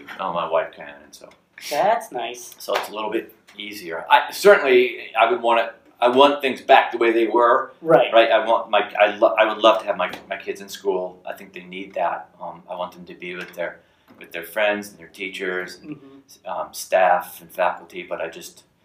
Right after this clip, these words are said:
Speaker 1: I mean, right now it's, we can't.
Speaker 2: Hey, what's
Speaker 1: So.
Speaker 2: interesting is I was talking to, my wife and I got a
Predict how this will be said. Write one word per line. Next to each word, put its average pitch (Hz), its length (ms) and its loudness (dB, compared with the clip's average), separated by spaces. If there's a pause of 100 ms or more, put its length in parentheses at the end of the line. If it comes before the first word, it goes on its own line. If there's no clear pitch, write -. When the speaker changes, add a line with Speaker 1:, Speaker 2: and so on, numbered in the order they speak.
(580)
Speaker 1:
I 85 60 -16
mean, 82 200 -20
right 82 200 -20
now 82 280 -20
it's, - 260 -20
we - 80 -20
can't. 80 300 -20 (360)
Speaker 2:
Hey, 190 100 -2
what's 208 260 -2
Speaker 1:
So. 262 60 -10
Speaker 2:
interesting 214 420 -4
is 156 100 2
I 175 140 4
was 185 200 -2
talking 175 480 0
to, 156 380 -4
my 143 160 -2
wife 160 220 -2
and 160 80 -6
I 139 100 -6
got 127 240 0
a - 80 -14